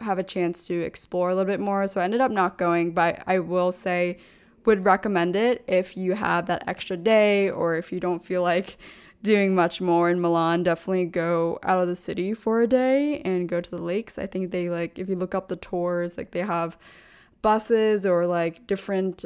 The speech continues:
um, organizations that set up a group and you can go for a day, and it's just very easy to go from Milan.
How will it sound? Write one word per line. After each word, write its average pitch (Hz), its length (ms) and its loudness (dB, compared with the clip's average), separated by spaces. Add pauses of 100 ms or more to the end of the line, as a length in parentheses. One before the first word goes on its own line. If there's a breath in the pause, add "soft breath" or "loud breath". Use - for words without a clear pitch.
(120)
um, 170 560 -4
organizations 196 800 0
that 175 400 0
set 185 180 -4
up 180 140 -2
a 180 80 -2
group 170 400 -4
and 175 560 -4
you 180 140 -6
can 180 340 -6
go 165 360 -4
for 175 200 -6
a 170 80 -4
day, 170 360 -2
and 170 60 -2
it's - 160 -10
just - 200 -10
very 170 200 -2
easy 185 380 -4
to 214 100 -6
go 202 160 -2
from 214 200 -6
Milan. 214 520 -2